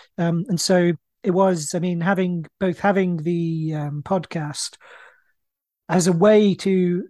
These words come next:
um, help clarify our own thinking and by trying to communicate it to the wider world, um, and to other people about what was happening in Brexit Britain, but also the opportunity to kind of link it to developments that were happening elsewhere. So it was a good opportunity and a benefit,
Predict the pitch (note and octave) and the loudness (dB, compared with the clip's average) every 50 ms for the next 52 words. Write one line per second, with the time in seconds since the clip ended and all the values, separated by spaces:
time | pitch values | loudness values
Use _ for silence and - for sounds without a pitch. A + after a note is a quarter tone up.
0 | - F3+ F3 F3 F3 F3+ F3 D#3 F#3+ G#3 F#3+ D#3+ - - G3+ G3+ G3+ G3+ F#3+ - | -6 -4 -2 -2 -2 -2 0 2 2 2 2 0 0 0 2 2 4 2 2 0
1 | - F#3 F#3 F3+ F3+ F3+ F3 F3+ G3 G#3 G3+ G3 F3 - F#3+ F3 F3 D3 - G3+ | 0 0 0 0 0 0 0 2 2 2 2 0 -2 -4 -6 -8 -8 -6 -8 -8
2 | A3+ A#3 F#3+ F3 E3 C#3 - - F3+ F3 F3 F3 E3 E3 - - F#3+ F#3 F3 - | -6 -4 -4 -4 -4 -4 -4 -2 0 0 2 2 2 0 2 2 2 2 2 2
3 | E3+ - - D#3 F3+ G3+ F#3 F3 - F3 F3 E3 G3 F#3 - - D#3+ E3 D#3+ F3 | 0 -2 2 4 4 4 4 4 4 2 2 2 2 0 -2 -2 -4 -2 0 0
4 | E3+ E3 D3+ D#3+ D3 E3 E3+ F3+ F#3+ F#3+ F#3+ F#3+ F#3+ F3+ D#3+ D3 F#3+ F3+ E3 E3 | 0 0 0 2 2 2 4 4 4 2 2 0 -4 -6 -4 -2 0 2 2 4
5 | E3 D#3+ D#3+ D#3+ D#3+ E3 G3+ - F#3+ E3+ D3+ - E3+ E3+ E3 D3+ D#3+ C#3 - F3 | 4 4 4 4 2 2 0 0 2 0 2 4 4 2 4 2 2 2 2 2
6 | E3+ - F3+ F#3+ F3+ D#3 E3+ E3 D3+ D#3 F3+ F3 D#3+ D3+ - F3+ F3+ - - E3+ | 2 4 4 2 2 4 2 2 2 2 2 2 2 0 0 0 -2 -2 -2 -2
7 | E3 D#3+ D#3 D3+ C#3+ E3 - - - E3 D3+ G3 F3 F3 - - - - - - | -2 0 0 0 -2 -2 -4 -4 -4 -2 -2 -2 -2 -4 -6 -10 -20 -20 -20 -20
8 | _ _ A3+ A3+ B3+ B3 - - G3 F#3 E3 - - G3 F#3+ - F#3 E3 - A3 | _ _ -2 -2 -2 0 0 0 0 0 0 0 2 2 2 2 2 0 2 2
9 | G#3+ G3+ - G3 D3+ F3+ E3 - F#3+ F#3 F3+ F3+ F3 F#3 F#3+ G3+ G3+ G3+ - F3+ | 2 2 2 0 -2 -2 0 2 2 2 2 2 2 4 4 4 2 2 -2 -4
10 | F3 E3+ - F#3 E3+ E3 F#3 F#3 F#3 F3+ F3 - - F#3 F3+ E3 E3+ E3+ - F#3 | -4 -4 -4 -4 -2 0 0 0 0 -2 -4 -4 -4 -2 -2 -2 -2 -4 -4 -4
11 | F#3 F#3+ F#3+ F3+ - - D#3 C#3+ - - E3 E3 D#3+ - _ _ _ - G3+ E3+ | -2 0 -2 -2 -4 -4 -6 -6 -4 -2 -2 -2 -2 -4 _ _ _ -6 -2 0
12 | F3 E3 D#3 - E3 D3 F3+ F3+ E3+ E3 - D#3 D3 - - F#3 D#3+ D#3+ - - | 0 0 0 -2 -2 0 2 2 2 0 -2 -4 -4 0 0 0 2 0 -2 -2
13 | E3+ D#3 D#3 D#3+ D#3+ D#3 D#3 D#3 D3+ D3+ D#3+ C#3+ C3 F#3+ F#3 F3+ E3 - - D#3+ | -2 -2 0 0 0 0 -2 -2 -2 -2 -2 0 2 2 2 2 0 0 -2 -4
14 | - - - - | -4 -6 -8 -16